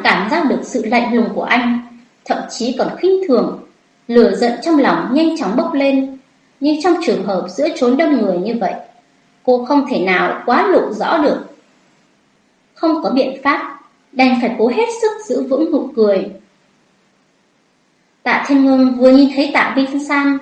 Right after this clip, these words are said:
cũng là đầy bụng lửa, không vui chất vấn. "Cô đến đây làm gì?"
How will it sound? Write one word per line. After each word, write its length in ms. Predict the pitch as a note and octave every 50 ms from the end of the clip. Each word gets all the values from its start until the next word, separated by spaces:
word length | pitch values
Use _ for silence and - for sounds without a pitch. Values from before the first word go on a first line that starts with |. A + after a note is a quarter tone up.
| - - - _ _ _ _ -
cũng 160 | - G4 G#4+
là 320 | G#4+ D4 A3+ G#3+ F#3+ F#3+ G#3
đầy 120 | G#3 G#3
bụng 200 | G3+ - A#3+ A3+
lửa, 380 | G#3+ G#3+ G#3+ G3 F3+ D3 - - - - _ _ _ _
không 220 | - D#4+ D4+ C#4 C#4
vui 180 | C4+ C4+ C4 - -
chất 120 | F4+ F4 F4+ -
vấn. 320 | G#3+ G#3 A3+ C#4 D#4 - - - - _ _ _ _ _ _ _ _ _ _ _ _ -
"Cô 100 | E4+ D#4
đến 160 | C4+ C4+ C#4+
đây 140 | E4 D#4+ D4+
làm 160 | B3 A3 G#3
gì?" 320 | G#3+ A3 A3+ B3 A#3+ -